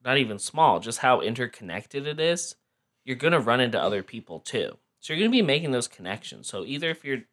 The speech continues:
I mean, even if you're just, like, bartending somewhere,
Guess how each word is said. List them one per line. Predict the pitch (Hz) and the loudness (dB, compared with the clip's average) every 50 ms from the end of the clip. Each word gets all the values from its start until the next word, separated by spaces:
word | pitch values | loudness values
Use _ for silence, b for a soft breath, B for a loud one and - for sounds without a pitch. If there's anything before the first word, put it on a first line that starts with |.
| _ _ _ - | _ _ _ -2
I | 127 | 0
mean, | 139 139 131 | 0 0 0
even | - 135 143 156 175 185 | -2 -4 -4 0 0 0
if | 185 180 | 0 0
you're | 165 139 | -2 -2
just, | 131 131 127 - - | 0 0 0 2 2
like, | 123 107 98 - - _ _ _ _ _ _ _ _ _ _ _ _ _ _ _ _ _ _ - - - - | 0 0 0 -4 -10 _ _ _ _ _ _ _ _ _ _ _ _ _ _ _ _ _ _ -20 -20 -6 0
bartending | 104 104 107 110 120 - - 104 92 87 76 73 85 | 4 6 6 6 4 2 0 -4 -6 -6 -8 -10 -10
somewhere, | - - 87 80 76 65 60 58 - - - | -8 -8 -8 -10 -12 -16 -18 -20 -20 -20 -20